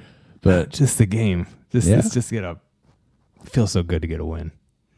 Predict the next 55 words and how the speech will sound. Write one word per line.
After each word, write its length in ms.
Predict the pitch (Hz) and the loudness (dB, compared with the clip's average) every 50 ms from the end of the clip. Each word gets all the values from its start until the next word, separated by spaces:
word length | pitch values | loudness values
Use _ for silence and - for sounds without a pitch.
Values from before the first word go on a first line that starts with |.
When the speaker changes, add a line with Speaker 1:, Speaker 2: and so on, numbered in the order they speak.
| _ _ | _ _
Speaker 1:
I 100 | - 87 87 | 2 2 4
think 220 | - - 147 180 - | 4 2 0 2 2
that's 260 | 110 87 - - 95 | 0 0 0 0 0
it. 220 | 80 85 - - _ - _ _ _ _ _ _ _ _ _ _ _ _ _ _ _ _ _ _ _ _ _ - | 0 0 -2 -6 _ -20 _ _ _ _ _ _ _ _ _ _ _ _ _ _ _ _ _ _ _ _ _ -10
Speaker 2:
I 40 | - | -6
don't 160 | 92 87 90 | -6 -4 2
Speaker 1:
I 40 | 87 | 4
Speaker 2:
know. 60 | 95 | 4
Speaker 1:
don't 100 | 110 120 | 4 4
know. 180 | 135 156 139 98 | 4 2 2 2
I, 240 | - 98 123 135 117 - 110 | 2 4 2 2 2 0 0
I 40 | 117 | 2
need 200 | 120 127 143 160 | 2 2 2 2
to 60 | 160 | 2
get 120 | 143 139 104 | 0 0 2
my 120 | 104 101 | 0 0
Battlehawks 680 | 80 - 87 95 120 131 113 90 90 80 78 - - - | 2 2 2 2 2 2 2 0 0 -2 -4 -6 -10 -10
gear. 400 | - 82 76 76 71 71 80 - - | -8 -6 -6 -6 -6 -6 -8 -6 -2
I 60 | 101 | -2
Speaker 2:
Yeah. 40 | 107 | 4
Speaker 1:
tried 320 | - 139 135 131 143 151 | 6 6 6 8 6 2
to 80 | 151 135 | 2 2
get 160 | 131 135 117 | 2 2 2
a 40 | 95 | 0
shirt 400 | - - - 123 123 135 131 - | 0 0 2 2 2 2 2 -2
before, 580 | 113 - - 120 120 117 117 123 120 123 131 127 - - - - | -4 -2 0 2 2 2 2 2 0 0 6 6 6 6 6 -4
Speaker 2:
<laughs> 220 | - - - - | -8 -10 -8 2
Speaker 1:
before 360 | - 139 131 - 170 202 220 220 | 2 2 4 4 2 2 2 0
the 80 | 214 | 0
game, 240 | 175 147 131 110 98 | 0 0 0 0 0
before 240 | 85 - 151 170 185 | 2 2 2 2 4
they 80 | 196 | 2
won. 400 | 190 170 160 160 160 156 156 151 | 2 4 4 4 4 2 2 2
I'm 60 | 139 131 | 6 6
Speaker 2:
Did, 60 | 139 | 6
Speaker 1:
not 80 | 135 156 | 8 8
Speaker 2:
what, 100 | 165 151 | 4 4
Speaker 1:
get 80 | 139 143 | 6 4
Speaker 2:
on 80 | 147 | 4
your 100 | 143 139 | 4 4
way 200 | 139 139 139 135 | 4 4 4 4
over? 340 | 135 139 143 147 156 170 165 | 4 4 4 4 4 4 4
Speaker 1:
On 160 | 151 139 123 | 4 4 4
my 100 | 139 139 | 4 4
way 220 | 143 143 147 147 151 | 4 4 4 4 4
over. 280 | 143 143 143 147 135 | 4 2 2 2 2
We, 140 | 113 104 107 | 0 0 0
I 140 | 101 101 107 | 2 2 2
still 260 | 98 - - 131 131 120 | 0 2 2 2 2 4
waited 340 | 110 104 104 98 104 98 - | 2 2 2 2 2 0 0
till 200 | - 98 92 92 | 0 0 2 2
the 60 | 87 | 2
day 180 | 87 85 80 80 | 2 2 2 0
of, 120 | 80 78 | 0 0
but, 240 | 80 85 85 80 | 0 0 0 0